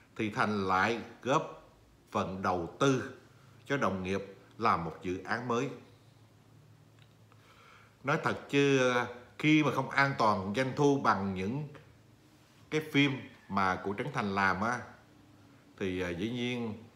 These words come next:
ừm, thấy Trấn Thành mà đầu tư vô á, thì là một chuyện rất là khó tin. Cũng vì như vậy mà Nguyễn Quang Dũng, à, nói với lại phóng viên là rất mến cái tài và cái tâm của Trấn Thành.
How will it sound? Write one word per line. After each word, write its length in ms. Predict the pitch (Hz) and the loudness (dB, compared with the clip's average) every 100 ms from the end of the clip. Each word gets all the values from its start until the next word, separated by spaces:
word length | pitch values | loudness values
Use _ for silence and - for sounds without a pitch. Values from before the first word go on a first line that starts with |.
| - - - | -20 -20 -12
ừm, 560 | 104 104 104 104 104 104 - - - | -4 -2 -2 -2 -2 -4 -10 -20 -8
thấy 180 | - 147 | -4 -2
Trấn 140 | 160 151 | -2 -2
Thành 260 | 110 90 | -2 -2
mà 80 | 92 | -4
đầu 180 | 87 90 | -4 -2
tư 140 | 117 110 | -2 2
vô 220 | 117 110 | 2 2
á, 180 | 117 104 - - - - - - | 0 -4 -10 -20 -20 -20 -20 -14
thì 80 | 95 | -8
là 140 | 90 82 | -4 -4
một 140 | 80 - | -6 -8
chuyện 160 | 87 | -6
rất 180 | 117 131 | -6 -6
là 60 | 90 | -4
khó 200 | 110 120 | -4 -4
tin. 260 | 110 90 - - - - - | -4 -8 -14 -20 -20 -20 -14
Cũng 180 | 92 110 | -10 -6
vì 260 | 107 95 85 | -4 -4 -4
như 120 | 110 | -4
vậy 260 | 98 87 90 - - - | -2 -2 -6 -12 -20 -12
mà 400 | 92 90 82 80 80 80 - - - | -4 -2 -2 -4 -6 -12 -20 -20 -14
Nguyễn 180 | 90 104 | -8 -6
Quang 200 | 107 87 | -6 -6
Dũng, 240 | 85 95 101 - - - - - - | -6 -8 -12 -18 -20 -20 -20 -20 -14
à, 320 | 82 80 80 80 - - - - - 98 | -8 -6 -6 -10 -14 -20 -20 -20 -16 -6
nói 180 | 107 | -4
với 160 | 120 123 | -2 -4
lại 260 | 117 76 78 | -4 -6 -6
phóng 140 | 104 | -6
viên 340 | 110 104 90 - | -4 -6 -8 -12
là 160 | 80 67 - | -12 -10 -8
rất 200 | 135 - | -8 -6
mến 240 | 117 120 156 | -4 -2 -4
cái 80 | 160 - | -8 -4
tài 320 | 85 82 73 - - - - | -2 -2 -6 -12 -20 -20 -10
và 220 | 80 76 | -6 -4
cái 120 | 78 98 | -6 -4
tâm 260 | 98 95 87 | -4 -4 -8
của 80 | 87 | -10
Trấn 140 | 92 104 | -8 -8
Thành. 180 | 80 | -8